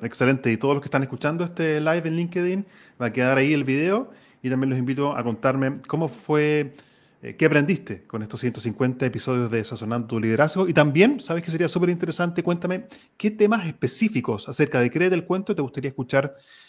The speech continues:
en nuestro, en este nuevo podcast que comienza a partir del episodio número ciento cincuenta y uno, es decir, el próximo que viene. Ha sido un placer compartir con ustedes.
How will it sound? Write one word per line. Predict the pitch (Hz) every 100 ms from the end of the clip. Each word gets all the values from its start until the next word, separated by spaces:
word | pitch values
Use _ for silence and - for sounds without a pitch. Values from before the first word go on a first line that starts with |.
| _
en | 123 117
nuestro, | 117 113 117 120
en | 127
este | 117 -
nuevo | 113 131 123
podcast | 135 - 131 -
que | 131
comienza | 117 117 113 120 123 - _ _
a | -
partir | 110 104 - 120
del | 120
episodio | 113 104 - 117
número | 113 113 117 127
ciento | - 123 120
cincuenta | 110 113 - 110
y |
uno, | 120 147
es | 139
decir, | 113 - 117 117 _ _
el | 113
próximo | - 110 - 107 104
que | - 104
viene. | 113 101 - _ - - _
Ha | 120
sido | 110 123
un |
placer | 123 110 139 139
compartir | 127 113 104 160
con | 156
ustedes. | 156 - 156 165 175 - -